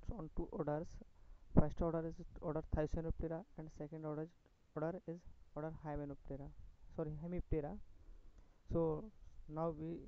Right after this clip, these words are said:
start on order Thysanoptera. The order Thysanoptera <coughs>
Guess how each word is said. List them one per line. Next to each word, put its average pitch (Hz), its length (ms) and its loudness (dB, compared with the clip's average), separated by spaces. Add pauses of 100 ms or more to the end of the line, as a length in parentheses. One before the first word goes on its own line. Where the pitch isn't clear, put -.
(100)
start 165 320 10
on 156 300 0 (320)
order 156 280 4 (140)
Thysanoptera. 156 720 2 (1040)
The 156 80 4
order 170 380 6 (100)
Thysanoptera 180 760 6 (180)
<coughs> - 400 12